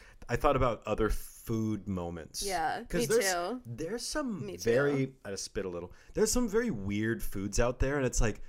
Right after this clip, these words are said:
Speaker 1: who was the first guy? That's really where
Speaker 2: Uh-huh.
Speaker 1: my head was at, was like,
Speaker 2: Yeah.
Speaker 1: the first time that you were like, "Yeah, I am going to cook this lobster."
Speaker 2: Right,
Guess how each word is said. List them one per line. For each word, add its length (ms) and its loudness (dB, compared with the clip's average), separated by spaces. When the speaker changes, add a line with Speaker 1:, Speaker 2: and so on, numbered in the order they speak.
Speaker 1:
who 240 0
was 200 0
the 120 2
first 520 2
guy? 500 2
That's 280 2
really 140 4
where 80 4
Speaker 2:
Uh-huh. 80 2
Speaker 1:
my 120 0
head 180 -2
was 200 -6
at, 120 -2
was 140 -4
like, 80 2
Speaker 2:
Yeah. 240 0
Speaker 1:
the 100 -2
first 380 0
time 300 -2
that 180 -4
you 100 -2
were 100 0
like, 340 -4
"Yeah, 400 -2
I 140 -6
am 260 -2
going 300 -2
to 120 -6
cook 400 2
this 240 -4
lobster." 800 -10
Speaker 2:
Right, 320 4